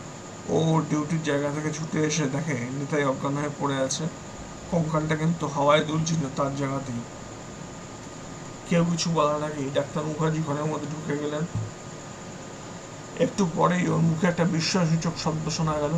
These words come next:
উনি বার হয়ে এলেন একটা কাগজ হাতে, বললেন, "কাগজটা টাইপরাইটারে লাগানো ছিল, কেউ কিছু ওতে টাইপ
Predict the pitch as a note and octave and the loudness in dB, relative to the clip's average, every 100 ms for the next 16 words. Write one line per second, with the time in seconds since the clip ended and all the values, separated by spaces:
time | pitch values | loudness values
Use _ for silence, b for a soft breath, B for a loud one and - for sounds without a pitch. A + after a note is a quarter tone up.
0 | E3+ - - E3+ D#3+ C#3+ D3+ D3+ D#3+ D#3 | -2 -4 0 2 4 4 4 2 4 4
1 | D#3 D3 D3 E3 D3+ C3 C#3+ D3 C3+ C3+ | 4 -2 -2 -2 0 0 0 0 0 -2
2 | B2+ D#3 D#3 E3 D#3+ D3+ D3 D#3 - E3+ | -2 -2 2 4 4 2 2 0 0 0
3 | C#3+ C#3+ - - D3 C#3+ D3 D#3+ D#3 D3+ | -2 -4 -10 -2 2 2 2 0 0 -2
4 | D3 C#3 B2+ C#3 D3 C#3 C#3 A#2 - - | 0 0 0 -2 -2 -2 -2 -4 -6 -8
5 | - - - - - D#3+ D#3 D#3 D#3 E3 | -10 -10 -12 -12 -4 0 2 2 0 2
6 | D#3+ E3 D#3 C3+ D3 | 2 0 0 0 0